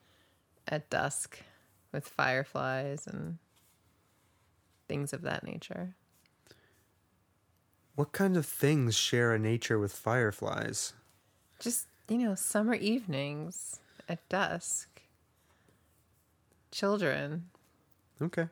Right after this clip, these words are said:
Speaker 2: I can buy that.
Speaker 1: I don't know.
Speaker 2: That sounds nice.
Speaker 1: Thanks.
Speaker 2: All right, the next thing
Speaker 1: <laughs>
Speaker 2: that made me happy as a child was watching T V.
Speaker 1: Mm.
Speaker 2: Escapism.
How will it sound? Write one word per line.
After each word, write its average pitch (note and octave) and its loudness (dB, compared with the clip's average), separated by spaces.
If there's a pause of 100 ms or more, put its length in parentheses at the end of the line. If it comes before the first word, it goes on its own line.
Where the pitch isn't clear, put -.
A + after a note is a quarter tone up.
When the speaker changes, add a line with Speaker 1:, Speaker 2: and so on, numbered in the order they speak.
Speaker 2:
I C3+ 0
can E3 0
buy A#2 4
that. A2 -2 (400)
Speaker 1:
I E3+ -10
don't F3 -8
know. E3+ -8 (440)
Speaker 2:
That B2+ -4
sounds D3 2
nice. A#2+ -2 (1040)
Speaker 1:
Thanks. F3+ 0 (560)
Speaker 2:
All C3+ 2
right, B2 2
the C3+ 4
next C3+ 6
thing D#3 4
Speaker 1:
<laughs> - -14
Speaker 2:
that C#3 4
made C#3 6
me C3+ 6
happy C3 6
as B2+ 4
a B2 0
child B2+ 4
was A2 -6
watching A2 2
T A2 -2
V. G2+ -2 (240)
Speaker 1:
Mm. D#3 -4 (520)
Speaker 2:
Escapism. A2+ 2